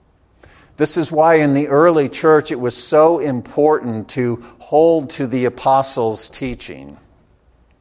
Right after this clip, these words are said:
Again, what Jude calls the faith once for all delivered to the saints. The faith. The corpus of truth.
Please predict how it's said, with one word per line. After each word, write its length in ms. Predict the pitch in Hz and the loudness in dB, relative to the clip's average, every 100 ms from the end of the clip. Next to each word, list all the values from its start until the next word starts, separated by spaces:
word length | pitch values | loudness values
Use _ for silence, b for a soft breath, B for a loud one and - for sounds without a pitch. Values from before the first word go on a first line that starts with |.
| _ _ _ _ _ - B B B | _ _ _ _ _ -20 B B B
Again, 380 | - 107 165 143 | -6 0 2 4
what 200 | 131 127 | 2 0
Jude 360 | - 151 170 - | 0 4 4 4
calls 380 | 131 127 120 - | 2 4 2 -2
the 160 | 120 | -6
faith 580 | - - 151 147 147 - | -4 0 2 2 -2 -8
once 480 | 131 123 143 147 - | -4 0 2 0 -6
for 260 | - 127 | -4 0
all 300 | 123 127 131 | 2 4 4
delivered 540 | 117 113 110 110 117 - | 0 -4 -2 -2 -2 -8
to 140 | 120 | -10
the 100 | 101 | -10
saints. 480 | 104 - 131 85 - b b | -10 -8 -8 -10 -16 b b
The 240 | 113 139 | 0 0
faith. 680 | 143 - 98 78 76 - - _ _ _ _ _ _ _ _ _ _ B B B B | 0 -2 -2 -2 -10 -20 -20 _ _ _ _ _ _ _ _ _ _ B B B B
The 100 | - | -4
corpus 640 | 127 - 165 165 170 139 - | -4 -2 0 0 2 0 0
of 160 | 123 104 | -4 -6
truth. 640 | - 151 120 76 - - | -4 0 0 -4 -14 -20